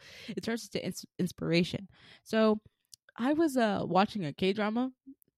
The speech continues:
<laughs> and I was watching this venue,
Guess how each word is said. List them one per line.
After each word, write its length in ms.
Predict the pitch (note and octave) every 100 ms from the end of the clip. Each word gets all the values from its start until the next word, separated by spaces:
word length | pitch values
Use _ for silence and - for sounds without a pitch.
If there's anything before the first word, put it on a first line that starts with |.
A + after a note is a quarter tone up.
| -
<laughs> 580 | G#3+ - G#3+ - A3 G3+
and 320 | G3+ E3+ - - - - _ _ _ _ _ _ _ - - D5 D4+ -
I 100 | A#3
was 160 | A#3+
watching 340 | G3+ G#3+ - G#3
this 140 | D#3
venue, 420 | D3+ F3+ F#3+ D#3+